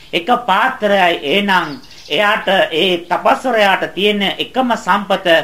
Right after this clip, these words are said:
තමන් ඇඳගෙන ඉන්න සිවුරයි අඳනයයි. අතේ තියෙන පාත්‍ර වෙන මොකවත් නෑ. එහෙනම් ලද දෙයින් සතුටු වෙනවා කියන මේ ධර්මතාවය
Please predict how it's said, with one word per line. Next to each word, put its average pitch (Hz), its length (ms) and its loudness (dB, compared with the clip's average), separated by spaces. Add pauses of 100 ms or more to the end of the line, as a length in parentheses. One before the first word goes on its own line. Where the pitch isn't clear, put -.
(220)
තමන් 208 340 0
ඇඳගෙන 233 520 -2
ඉන්න 190 440 -4
සිවුරයි 208 580 0
අඳනයයි. 180 880 -2 (360)
අතේ 220 360 -2
තියෙන 226 260 -4
පාත්‍ර 196 400 0
වෙන 170 280 -2
මොකවත් 151 520 -2
නෑ. 98 300 -10 (1900)
එහෙනම් 226 400 0
ලද 180 260 2
දෙයින් 294 260 -2
සතුටු 240 400 -2
වෙනවා 180 400 2
කියන 190 260 -4
මේ 160 180 -2
ධර්මතාවය 180 800 2